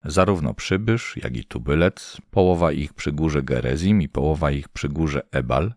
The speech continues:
by, jak wcześniej przekazał Mojżesz sługa Jahwe, błogosławić lud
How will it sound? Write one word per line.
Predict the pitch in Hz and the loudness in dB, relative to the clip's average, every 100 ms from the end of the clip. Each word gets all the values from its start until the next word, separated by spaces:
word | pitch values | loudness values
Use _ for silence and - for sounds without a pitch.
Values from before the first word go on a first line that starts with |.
| _ | _
by, | 71 78 82 107 | -4 0 2 2
jak | 92 80 - | -2 -4 -10
wcześniej | - 101 - 71 | -2 -2 0 -4
przekazał | - - 71 64 64 | -4 -6 -4 -2 0
Mojżesz | 71 73 65 - | 0 -2 -4 -8
sługa | - - 78 67 | -10 -6 -2 -2
Jahwe, | 64 58 - 98 120 _ - | -2 -4 -2 -2 -2 _ -10
błogosławić | 69 80 85 78 73 - 117 107 80 - | 0 2 4 2 -2 0 0 0 -6 -4
lud | 85 - | -4 -4